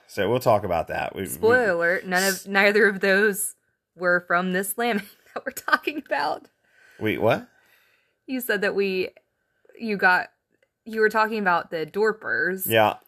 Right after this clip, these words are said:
Speaker 2: But we started this conversation talking about our Dorper
Speaker 1: Yeah, who had
Speaker 2: having
Speaker 1: a baby.
Speaker 2: lambs.
Speaker 1: Yeah, yeah, yeah.
Speaker 2: And
Speaker 1: And one didn't
Speaker 2: ni-,
Speaker 1: make it.
Speaker 2: <laughs> neither of, well,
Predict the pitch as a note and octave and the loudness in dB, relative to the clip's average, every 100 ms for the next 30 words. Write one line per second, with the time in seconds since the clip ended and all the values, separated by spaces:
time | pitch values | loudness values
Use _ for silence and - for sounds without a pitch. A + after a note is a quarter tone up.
0 | _ G3+ F#3 F#3 F#3 F3 - G3+ G#3 F#3 | _ -2 -2 0 -2 -2 2 4 4 0
1 | F3 E3+ - E3+ E3+ - E3+ - F3 D#3 | -4 -4 -4 -4 -4 -4 -6 -6 -4 -4
2 | D3 E3 D#3 D3+ - D#3 D#3 E3 D#3+ E3 | -4 -4 0 2 2 -2 -4 -4 -2 -2
3 | D#3 D3+ - _ _ G#3 D#3+ G#3 G#3 C3+ | -2 -2 -8 _ _ 4 6 6 6 4
4 | C3+ G3+ G#3+ F3 D#3 D#3+ D3+ C3 F#2+ - | 2 2 2 2 0 -2 0 0 -2 -8
5 | - A2+ G#2+ G#2+ F3+ F3 E3+ E3 D#3 - | -10 -8 -4 -4 -2 -2 -2 -8 -10 -12
6 | - _ _ - _ _ B2 B2+ C#3 G3 | -14 _ _ -20 _ _ -2 2 4 6
7 | G3+ G3 G3 G3+ G3+ G#3 - - - _ | 6 6 6 4 -2 -6 -10 -18 -20 _
8 | G3 - G#3+ C4+ D#4 A3 F3 E3+ D3+ | -20 -4 0 0 0 -2 -2 -6 -6